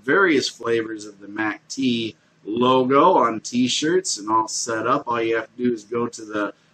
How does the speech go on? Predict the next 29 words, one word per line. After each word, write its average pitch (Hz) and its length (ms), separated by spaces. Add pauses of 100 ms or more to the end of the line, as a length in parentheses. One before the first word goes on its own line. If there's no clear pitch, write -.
(100)
mac 120 400
T, 127 420
uh, 101 280 (880)
group 143 340
there 139 380 (200)
on 107 120
the 110 80
web 127 320
page 151 300
to - 80
buy 120 320
the 113 80
t-shirts 143 880 (340)
and 110 300
the 107 120
apparel. 151 520
And 120 160
it's - 420
not 123 460
just 160 320
t-shirts. 165 500
You 311 100
can 131 220
buy 110 260
hats, 131 600
you 143 100
can 107 220
buy 98 220
sweatpants, 180 1000